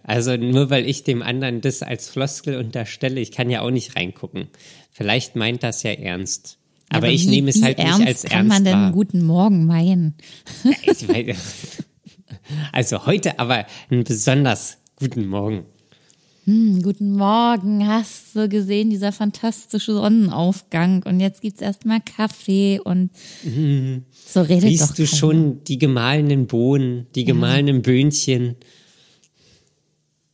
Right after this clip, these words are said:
Speaker 2: Das passiert einfach nicht.
Speaker 1: Naja, also, ja, weiß ich nicht.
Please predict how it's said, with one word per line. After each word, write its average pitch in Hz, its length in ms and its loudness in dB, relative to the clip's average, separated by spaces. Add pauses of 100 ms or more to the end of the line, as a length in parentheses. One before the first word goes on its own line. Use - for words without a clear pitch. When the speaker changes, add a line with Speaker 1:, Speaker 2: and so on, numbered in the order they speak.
(680)
Speaker 2:
Das 156 200 -2
passiert 208 600 0
einfach 170 360 0
nicht. - 380 0 (2250)
Speaker 1:
Naja, 82 280 -8
also, - 260 -8 (1900)
ja, 82 220 -14
weiß 87 320 -6
ich 82 200 -6
nicht. - 400 -16